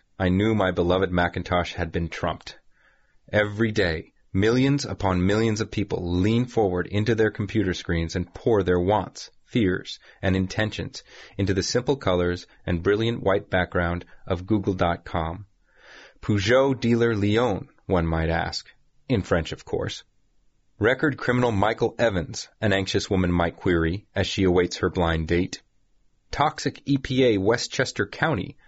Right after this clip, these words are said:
a potential homeowner might ask, speaking in the increasingly ubiquitous, sophisticated, and evolving grammar of the Google search keyword.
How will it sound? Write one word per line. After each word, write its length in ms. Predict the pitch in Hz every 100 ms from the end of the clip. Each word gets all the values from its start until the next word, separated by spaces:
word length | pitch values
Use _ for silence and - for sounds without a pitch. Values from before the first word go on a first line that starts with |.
| - -
a 60 | 95
potential 460 | - - 98 92
homeowner 460 | 82 92 87 85 82
might 200 | 82 82
ask, 340 | 80 101 - - _ _ -
speaking 440 | - 131 131 120
in 80 | 110
the 120 | 110
increasingly 560 | 107 - 131 123 110 101
ubiquitous, 680 | 95 131 - 90 - - -
sophisticated, 880 | - - 139 135 - - 85 82 -
and 120 | 90
evolving 520 | 87 92 104 110 110
grammar 340 | 98 92 87 87
of 220 | - 87
the 60 |
Google 360 | 87 107 101 98
search 440 | - 95 92 - - -
keyword. 480 | - 92 85 -